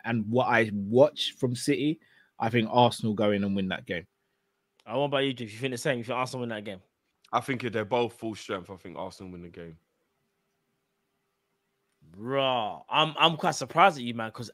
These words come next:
Speaker 2: at the e-, and again, I know it's a, it's the ground, but
Speaker 1: It's, it's
Speaker 2: at the
Speaker 1: defensively,
Speaker 2: Etihad,
Speaker 1: like,
Speaker 2: it, bro,
Speaker 1: teams can,
Speaker 2: that
Speaker 1: teams get
Speaker 3: Have you
Speaker 1: these
Speaker 3: seen Arsenal's away form this season?
Speaker 2: Bruv, I have seen Arsenal.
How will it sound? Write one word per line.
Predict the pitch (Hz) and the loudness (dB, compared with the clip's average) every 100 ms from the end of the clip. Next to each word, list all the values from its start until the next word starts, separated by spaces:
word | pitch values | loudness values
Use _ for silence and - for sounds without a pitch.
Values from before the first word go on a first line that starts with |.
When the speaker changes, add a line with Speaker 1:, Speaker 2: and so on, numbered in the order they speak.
| 147 | 8
Speaker 2:
at | 135 | 8
the | 139 - | 4 6
e-, | 190 - | 6 10
and | 170 | 10
again, | 170 196 170 | 10 10 10
I | |
know | 147 190 | 10 8
it's | 202 | 8
a, | 160 117 - _ | 4 0 -12 _
it's | 147 - | 2 2
the | - 147 | 0 -2
ground, | 107 160 165 139 113 | 4 8 10 8 4
but | 117 - - | 0 0 -2
Speaker 1:
It's, | 110 107 - _ | -4 -4 -8 _
it's | 113 | 8
Speaker 2:
at | 147 | 8
the | 117 | 8
Speaker 1:
defensively, | 156 123 226 233 113 | 8 10 12 10 4
Speaker 2:
Etihad, | 147 127 127 | 4 4 4
Speaker 1:
like, | 107 - - | 2 -6 -8
Speaker 2:
it, | 147 | -8
bro, | - 190 190 | 4 8 8
Speaker 1:
teams | 143 | 6
can, | 120 113 | 0 4
Speaker 2:
that | 101 - - | 4 2 -8
Speaker 1:
teams | - 131 127 | 2 4 4
get | - 123 123 | 2 6 8
Speaker 3:
Have | 156 | 10
you | 220 | 8
Speaker 1:
these | 220 | 10
Speaker 3:
seen | 240 220 | 8 12
Arsenal's | 226 226 220 220 196 | 12 12 8 6 6
away | 190 233 233 | 8 8 6
form | - 117 101 | 2 0 0
this | 92 - | -4 -8
season? | 90 82 82 71 82 _ _ _ _ _ _ | -8 -10 -12 -16 -18 _ _ _ _ _ _
Speaker 2:
Bruv, | 139 139 127 - | -4 -4 -4 -6
I | 123 123 | -4 -4
have | 117 120 110 | -6 -12 -12
seen | - - 147 147 139 | -12 -6 -4 -2 -4
Arsenal. | - 117 113 - - 85 | -2 0 0 -6 -10 -12